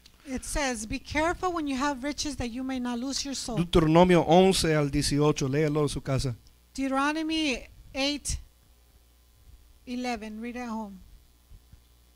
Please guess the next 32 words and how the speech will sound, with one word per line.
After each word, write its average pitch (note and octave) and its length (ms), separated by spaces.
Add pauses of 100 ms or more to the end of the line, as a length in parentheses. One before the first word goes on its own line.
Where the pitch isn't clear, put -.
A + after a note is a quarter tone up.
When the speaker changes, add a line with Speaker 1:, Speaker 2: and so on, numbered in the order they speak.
(400)
Speaker 2:
Hay D#3 200
gente, G#3 320
ya F3 140
te F#3 140
dije, F3+ 400 (440)
que D#3 160
no D#3+ 340
es G3+ 140
bueno E3 680 (140)
tener D#3 360
todo E3+ 500 (720)
y C#3 100
no D3+ 160
saber D3 340
apreciarlo. C#3 640 (280)
Speaker 1:
I B3 40
already C4+ 220
told D4 240
you, C#4 80
it's C#4 100
not E4 160
good E4 140
to D#4+ 120
have C#4 240
everything D4 420
and B3 120
not B3+ 200
be B3+ 140
able B3 160
to A#3 80
appreciate A3 640
it. B3 80